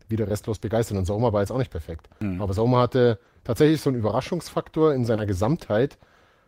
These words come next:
Speaker 1: wo ich mir dachte, so siehst du, da kommt wenigstens eine clevere Story und eine coole Atmosphäre und dieses und jenes alles zusammen und viele Reminiszenzen an Spiele, die ich damals auch schon geil fand.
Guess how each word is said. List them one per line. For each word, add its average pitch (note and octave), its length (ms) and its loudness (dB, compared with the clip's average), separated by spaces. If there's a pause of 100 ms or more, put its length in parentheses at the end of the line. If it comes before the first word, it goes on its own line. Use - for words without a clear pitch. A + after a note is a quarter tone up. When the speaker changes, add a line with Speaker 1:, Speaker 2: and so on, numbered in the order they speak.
(120)
Speaker 1:
wo A#2 80 -2
ich G#2 60 0
mir A2+ 60 2
dachte, A#2 260 0
so G#2+ 140 0
siehst B2 280 -2
du, D3 40 4
da A#2 120 2
kommt B2+ 260 -2
wenigstens B2 480 -2
eine A2 100 -2
clevere B2 380 0
Story C#3+ 520 0 (300)
und B2+ 160 -6
eine B2 100 2
coole C#3+ 300 0
Atmosphäre C#3 840 0 (340)
und A#2 240 -2
dieses C#3 220 -6
und A2+ 160 2
jenes B2+ 320 2
alles A#2 320 -2
zusammen A#2 520 2
und A#2 200 0
viele C3 240 -2
Reminiszenzen A#2+ 640 0
an G#2 100 -4
Spiele, B2+ 320 -4
die A2 80 -2
ich F#2+ 80 -4
damals G#2+ 240 -2
auch C3+ 120 -4
schon F#2+ 160 -10
geil F#2 180 -6
fand. B2+ 260 -4